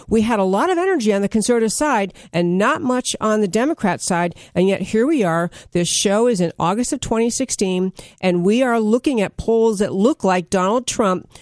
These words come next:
could actually get defeated in the fall, or probably will get defeated if the polls are accurate in this, uh, election cycle this fall. So let me just tie a couple of things back to our, are we better off than you were four or eight years ago?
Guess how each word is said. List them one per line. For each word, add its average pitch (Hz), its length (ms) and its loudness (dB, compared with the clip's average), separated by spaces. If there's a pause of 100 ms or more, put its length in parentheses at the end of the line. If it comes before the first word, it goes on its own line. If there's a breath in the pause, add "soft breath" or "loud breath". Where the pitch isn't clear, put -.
(120 loud breath)
could 220 160 2
actually 208 360 -2
get 202 180 0
defeated 214 460 0
in 196 160 0
the 214 120 0
fall, 214 320 0
or 196 60 0
probably 202 380 0
will 277 240 2
get 220 180 0
defeated 185 400 0
if 175 100 -2
the 165 80 -2
polls 214 420 0
are 254 80 2
accurate 170 520 -2 (380 loud breath)
in 202 140 2
this, 196 300 0
uh, 175 220 0
election 190 340 0
cycle 190 260 0
this 190 200 -2
fall. 175 280 -2 (200 soft breath)
So - 120 -4
let 190 60 2
me 254 100 2
just 262 160 0
tie 262 140 2
a 190 60 0
couple 220 260 0
of 233 120 0
things 208 300 0
back 180 280 0
to 202 160 2
our, 175 200 0 (340 loud breath)
are 180 140 2
we 180 100 2
better 190 300 2
off 190 200 0
than 185 120 0
you 180 80 0
were 180 140 0
four 202 320 0
or - 40 -2
eight 190 220 -2
years 175 260 -2
ago? 143 360 -4